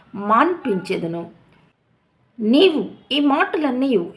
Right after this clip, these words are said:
ఈ ప్రజలకు తెలియచెప్పిన తర్వాత వారు, "దేన్ని బట్టి యెహోవా మాకు ఈ ఘోర బాధ అంతయు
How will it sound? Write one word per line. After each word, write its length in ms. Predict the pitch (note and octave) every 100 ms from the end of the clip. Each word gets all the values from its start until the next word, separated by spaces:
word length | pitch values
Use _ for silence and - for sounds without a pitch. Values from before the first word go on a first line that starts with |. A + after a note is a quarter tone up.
| A#3
ఈ 120 | F#4
ప్రజలకు 720 | G4 G4 E4 D#4+ D#4 D4 C#4 -
తెలియచెప్పిన 640 | B3+ C4+ C#4 D4 - C4
తర్వాత 640 | A#3 F#3+ E3+ G3 G3 F3 E3 - - _
వారు, 380 | G3 G3 F#3+ F3+ - -
"దేన్ని 520 | F#3+ C4 D#4 F#4+ G#4+
బట్టి 360 | F#4 F4+ F4+ - -
యెహోవా 600 | A#3+ B3+ C4 B3 A#3+ A#3+ -
మాకు 420 | A3 G#3 G#3 G3+ - -
ఈ 200 | A3+ G3+ -
ఘోర 260 | B3 D4 F#4+
బాధ 320 | B3+ G#3+ G#3+
అంతయు 640 | G#3+ F3+ G#3 A3+ C4 B3